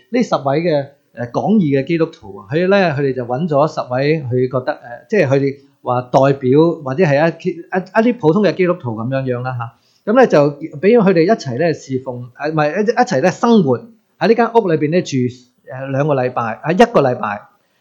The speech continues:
咁咧，大家咧一齊咧傾下一啲信仰嘅問題啊，誒，或者係對彼此之間有咩嘅奇-，即係唔同嘅睇法啊，咁下。咁咧就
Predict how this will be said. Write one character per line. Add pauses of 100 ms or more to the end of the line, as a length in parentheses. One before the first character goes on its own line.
(220)
咁
咧，
大
家
咧
一
齊
咧
傾
下
一
啲
信
仰
嘅
問
題
啊， (320)
誒，
或
者
係
對 (260)
彼
此
之
間
有
咩
嘅
奇-， (220)
即
係
唔
同
嘅
睇
法
啊， (100)
咁
下。 (720)
咁
咧
就